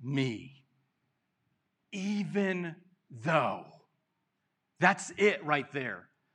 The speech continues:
That's the strength. That's the power. Even though I don't want to go through this, even though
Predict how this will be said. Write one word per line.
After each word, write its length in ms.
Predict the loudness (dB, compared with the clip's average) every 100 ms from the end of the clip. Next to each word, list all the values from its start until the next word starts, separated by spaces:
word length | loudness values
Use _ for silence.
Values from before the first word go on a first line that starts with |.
| _ 8
That's 360 | 8 8 0
the 140 | 0 0
strength. 580 | 0 2 2 2 -4 -20 _
That's 380 | 8 8 8 0
the 120 | -4
power. 480 | 2 8 10 8 2 -8 _ _ _ -20 _ _ 4
Even 840 | 10 12 10 8 8 8 6 8
though 640 | 10 10 10 8 4 -4 -16 _ _ _ _
I 200 | 8 8
don't 320 | 10 6 6 4
want 240 | 4 6
to 100 | 2
go 280 | 6 6 6
through 360 | 2 2 4
this, 260 | 4 2 2
even 500 | 8 10 10 8 10
though 280 | 10 10 8